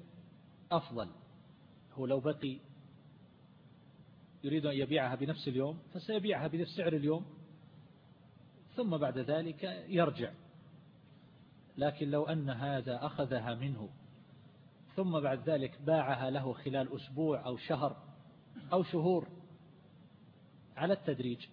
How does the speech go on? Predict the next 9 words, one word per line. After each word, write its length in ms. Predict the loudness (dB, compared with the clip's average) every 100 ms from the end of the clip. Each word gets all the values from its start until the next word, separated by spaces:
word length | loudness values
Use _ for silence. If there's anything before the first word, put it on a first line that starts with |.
| -20 -20 -20 -10 -4
فإنه 680 | 0 0 0 0 -2 -2 -6 -16 -2
يبيعها 680 | 0 2 0 0 -2 -4
بسعر 520 | -4 -4 -2 -2 -2 -4 -12 -20 -20 -8
مرتفع، 500 | -4 -4 -6 -14 -16 -20 -20 -20 -20 -20 -20 -20 -12 0
فيحصل 500 | 0 0 -2 -2 0
من 120 | -2
جراء 460 | -2 2 2 4
ذلك 560 | 2 2 0 -2 -6 -16 -20 -20 -20 -20 -20 -20 -20 -20 -20 -20 -20 -20 -14 2
ضرر 440 | 4 6 4 2